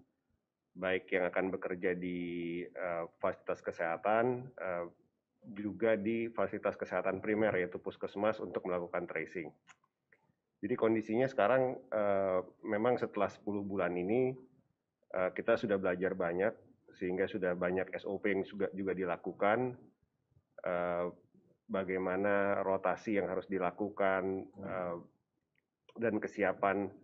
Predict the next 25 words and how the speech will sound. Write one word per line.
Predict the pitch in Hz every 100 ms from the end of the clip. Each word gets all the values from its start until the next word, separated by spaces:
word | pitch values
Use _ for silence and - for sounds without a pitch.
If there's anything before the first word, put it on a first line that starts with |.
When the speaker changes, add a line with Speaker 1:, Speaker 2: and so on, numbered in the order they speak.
| - _ _ -
Speaker 1:
perlindungan | 101 101 101 101 101
bagi | 98 95 95 92
relawan | 95 95 92 92
medis | 98 98 98 92
yang | 98
akan | 90 95 95
melakukan | 92 95 90 95
kegiatan. | 92 90 101 104 101 98 92 95 - _ _ _ _ _ -
Kita | 101
bekerja | 98 101 95 107
sama | 104 98 98
dengan | 98 95 95
Kementerian | 98 95 92 98
Kesehatan, | 92 95 95 92 107 107 113 107
khususnya | - 95 98 107 101 98
B | 95 92
P | 95 90
P |
S | 90 90 92
D | 90
M | 92 95 90
Kesehatan | 92 98 90 90 104 107
untuk | 110 90 95
melakukan | 95 90 92 87
perekrutan. | 92 - 95 101 110 98